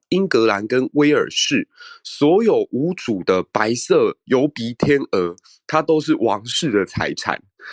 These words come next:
所以如果你在威尔士或者是，呃，这个伦敦这边，如果看到有野生的天鹅的话，白天鹅，那都是属于王室的一部分。那每年为了要能够，呃，确定说皇室到底有多少财产，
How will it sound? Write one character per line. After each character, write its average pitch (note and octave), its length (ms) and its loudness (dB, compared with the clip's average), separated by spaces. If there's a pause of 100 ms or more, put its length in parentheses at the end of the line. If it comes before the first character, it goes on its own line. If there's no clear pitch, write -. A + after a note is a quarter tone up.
(120)
所 B3+ 140 0
以 A#3 60 2
如 G3+ 160 0
果 F3+ 100 4
你 G#2+ 80 -2
在 D3+ 140 2
威 D#3 160 4
尔 G2+ 120 0
士 C3+ 200 -2
或 G#2+ 160 2
者 - 20 0
是， A#2 260 0 (140)
呃， F#2+ 200 0
这 C3 120 -4
个 E2+ 220 0 (160)
伦 A#2 240 0
敦 D3+ 180 2
这 D#3+ 80 0
边， C#3 220 2
如 B2 160 -2
果 A2+ 120 2
看 C#3 220 -2
到 C3+ 200 0
有 F#2 200 -4 (240)
野 G#2 260 2
生 D3+ 280 0
的 B2+ 160 2
天 A#2+ 220 -2
鹅 E2+ 200 -4
的 F2 100 -2
话， G2 280 0
白 G2 240 0
天 D3+ 260 -2
鹅， F#2 260 0 (440)
那 F3 100 4
都 D3+ 100 2
是 D3+ 140 2
属 F2+ 220 -4
于 G2 60 2
王 G2 280 -4
室 A2+ 220 -4
的 F2 180 -2 (140)
一 A2 100 -6
部 A#2 180 -2
分。 F#2+ 220 2 (560)
那 B3 80 4 (140)
每 B2 240 2
年 G#2+ 220 2
为 F3+ 140 2
了 C3 80 0
要 C#3+ 180 0
能 G#2+ 160 -4
够， A2+ 320 2 (200)
呃， A2+ 140 0
确 - 200 -2
定 D#3+ 180 -2
说 D3 180 0
皇 A#2 220 -4
室 D3+ 160 -6
到 C#3 160 2
底 G#2+ 60 -2
有 F2 120 0
多 C#3 180 2
少 C#2 200 -4
财 F#2 260 -2
产， - 260 -6